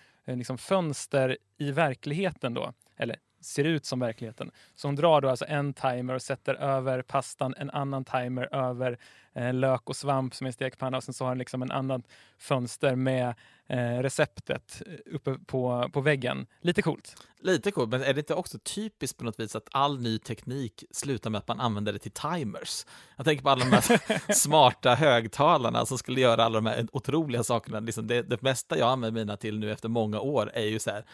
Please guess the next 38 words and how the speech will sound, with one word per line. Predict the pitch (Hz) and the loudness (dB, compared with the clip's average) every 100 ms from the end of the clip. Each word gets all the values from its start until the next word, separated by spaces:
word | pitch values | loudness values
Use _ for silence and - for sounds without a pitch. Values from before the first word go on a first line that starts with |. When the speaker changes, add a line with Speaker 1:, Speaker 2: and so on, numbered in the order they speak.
| - - | -20 -8
Speaker 2:
"Set | - 131 - | -2 0 0
the | 120 | -4
timer." | - 131 123 - - - - 202 - - 233 202 | -4 -6 -4 -6 -6 -10 2 0 0 -6 -2 6
<laughs> | 247 - 208 208 - 202 | 6 6 2 0 -2 0
Och | 147 151 | 4 8
även | 151 135 135 | 8 6 6
detta, | 156 - 151 | 4 4 -2
liksom, | 131 104 110 | 0 -2 -2
trettiofem | 127 131 - 131 131 | -2 0 0 0 0
tusen | - 120 - 117 | 0 -2 -2 -4
kronors | 120 113 110 123 | -2 -2 -2 -2
ansiktsdator, | 123 107 107 - 131 131 - | -2 -2 -6 -2 0 0 -4
det | 107 | -6
första | 117 127 - 123 | 0 0 2 0
användningsområdet. | 113 104 113 113 117 - - | 0 -2 -2 -2 -2 -4 -2
Vi | 139 | 0
kan | 139 | 2
ha | 127 | 2
två | - - 113 | 0 -2 -2
timers | - 120 120 98 - | 0 -2 -4 -6 -6
samtidigt. | - 107 101 117 - - | -4 -4 -4 -10 -10 -6
Det | 123 | -2
är | |
fantastiskt. | 120 110 - - - | -2 -4 -6 -12 -6
Speaker 1:
Ja, | 135 | -2
men, | 147 151 _ | -2 -4 _
men | - 151 | -4 2
vet | 160 147 | 4 4
du | |
vad, | 151 190 165 | 8 8 10
Björn? | 143 123 - _ | 6 2 -4 _
Hon | 151 143 | -2 2
sa | 151 | 2
också | 143 - 156 | 0 -2 0
i | |
den | 143 | 0
här | 135 | -2
videon, | 131 147 131 127 | -2 -2 -2 -4